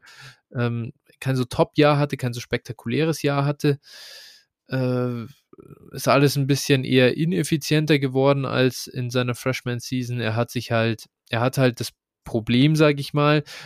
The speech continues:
dass Jaquez Hunter als, als Freshman da auch ganz ordentlich gespielt hat und ihm halt auch ein bisschen Workload abgenommen hat. Ähm, aber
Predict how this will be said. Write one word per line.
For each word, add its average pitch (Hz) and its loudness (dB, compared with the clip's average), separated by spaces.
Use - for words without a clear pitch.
dass 120 -4
Jaquez - -2
Hunter 170 2
als, 120 -2
als 117 -10
Freshman 139 -4
da 117 4
auch 120 0
ganz 117 -4
ordentlich 160 0
gespielt 165 -4
hat 156 0
und 127 -8
ihm 131 -2
halt 123 2
auch 120 -2
ein 120 -8
bisschen 123 -4
Workload 123 0
abgenommen 107 -4
hat. 143 -4
Ähm, 117 -10
aber 120 2